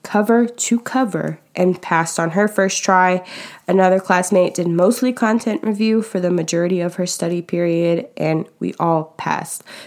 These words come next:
Just figure out what works best for you and do that. These are all my tips, but of course,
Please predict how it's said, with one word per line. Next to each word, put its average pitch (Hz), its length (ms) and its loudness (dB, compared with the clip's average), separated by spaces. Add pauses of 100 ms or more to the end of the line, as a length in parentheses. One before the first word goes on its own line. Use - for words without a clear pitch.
(160)
Just - 280 -2
figure 196 300 0
out 240 280 2
what 196 220 -2
works 185 280 0
best - 420 -4
for - 180 -6
you 165 460 0 (380)
and 180 320 2
do 180 360 2 (300)
that. 160 400 -4
These 196 200 2
are - 100 0
all 175 160 0
my 180 280 2
tips, 180 340 -2
but 170 140 -4
of 160 160 -8
course, 180 400 0